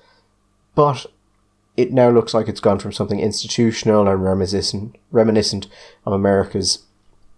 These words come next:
earlier eugenics movement to something that, if it did happen, appears to be an individual actor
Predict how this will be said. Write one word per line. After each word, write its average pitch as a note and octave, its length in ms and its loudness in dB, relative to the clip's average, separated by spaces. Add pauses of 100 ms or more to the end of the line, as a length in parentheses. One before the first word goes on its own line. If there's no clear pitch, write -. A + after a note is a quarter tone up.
(1000)
earlier G#2 340 2
eugenics C3 640 0
movement B2+ 420 -4 (680)
to D3 180 2
something A#2+ 580 2
that, G2+ 260 2
if A2+ 180 -4
it - 160 -8
did A#2 160 2
happen, G#2+ 360 -2
appears G#2 460 2
to - 80 -8
be F#2 500 -2 (600)
an A#2 120 -2
individual A2 720 4
actor C#3 460 -4